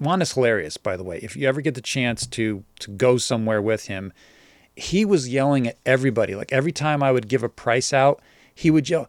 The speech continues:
"It's not worth that much," or he would yell, like, "Five dollars." Like, he was just constantly, like, uh, and everybody would stare at him, and then they're like, then they would think, like, then they would lower the price. Like, he was, he was, like, the best wingman going. Oh, there's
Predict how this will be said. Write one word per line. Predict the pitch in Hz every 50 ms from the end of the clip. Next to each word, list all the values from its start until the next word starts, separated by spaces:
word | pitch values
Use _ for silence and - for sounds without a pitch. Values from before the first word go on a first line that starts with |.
| _ -
"It's | - - - -
not | 277 285 294
worth | 220 202 226 220 214 -
that | 214 - - 220
much," | 202 214 240 247 226 -
or | - -
he | - 175
would | 175 160 -
yell, | 160
like, | 151 131 135 -
"Five | - 247 262 269 240 220
dollars." | 269 262 262 262 254 240 220 180 131 113 107
Like, | 123 104 92
he | 135 170
was | 160 135
just | 117 113 - -
constantly, | - - 123 127 139 131 - - - - 120 123
like, | 113 113 110 107 - -
uh, | - 139 - -
and | 139 135 -
everybody | - 156 170 190 185 170 175 156
would | 131 135 117 -
stare | - - 160 180 202 190 147
at | 127 123
him, | 117 123 -
and | 131 131 127
then | 131 135 139
they're | 135 127 123
like, | - 127 117 -
then | 120 104 139 151 151
they | 143
would | 127 120 113
think, | - - 165 147 135 -
like, | 135 120 113 104
then | 110 131 135
they | 131
would | 127 120 113
lower | 113 104 107
the | 104 110
price. | - - 80 - - - - - - -
Like, | - 113 113 - -
he | 147 147
was, | 143 131 104 - _ _ _ _ _ _
he | - 185
was, | 196 196 165 -
like, | 160 143 113 120
the | 139
best | 117 147 151 143 - - 120
wingman | 131 143 147 147 135 123 113 101 92
going. | 92 113 120 110 98 92 92 - _ _ -
Oh, | 139 170 180 123 92 - _ _ _ _ _ _ _
there's | - 120 110